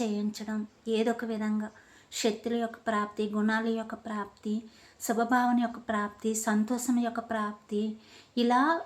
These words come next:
ప్రాప్తిని అనుభవం చేయించడం అన్నమాట. ఆ విధమైన సేవలో తపస్సు సదా వెంట ఉంటుంది. తపస్సు యొక్క అర్థం వినిపించాను కదా. దృఢ సంకల్పం ద్వారా ఏ కార్యమైనా చేయాలి.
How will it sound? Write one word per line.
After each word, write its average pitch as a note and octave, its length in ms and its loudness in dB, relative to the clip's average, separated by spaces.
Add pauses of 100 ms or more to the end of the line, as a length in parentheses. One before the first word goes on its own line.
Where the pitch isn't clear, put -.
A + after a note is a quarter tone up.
(160)
ప్రాప్తిని B3 460 6
అనుభవం B3 480 4 (120)
చేయించడం G#3 460 0
అన్నమాట. G#3 500 -6 (800)
ఆ A3+ 120 8
విధమైన C4 440 6
సేవలో C4 400 2
తపస్సు B3+ 520 2
సదా A#3+ 340 2
వెంట G#3+ 320 2
ఉంటుంది. G#3+ 680 0 (600)
తపస్సు C4 380 2
యొక్క C4+ 200 4
అర్థం B3 420 6
వినిపించాను A#3 680 4
కదా. G#3+ 420 -2 (600)
దృఢ A#3+ 260 4
సంకల్పం C#4 680 8
ద్వారా C4 260 6
ఏ A3 260 4
కార్యమైనా B3+ 680 6
చేయాలి. G#3+ 760 0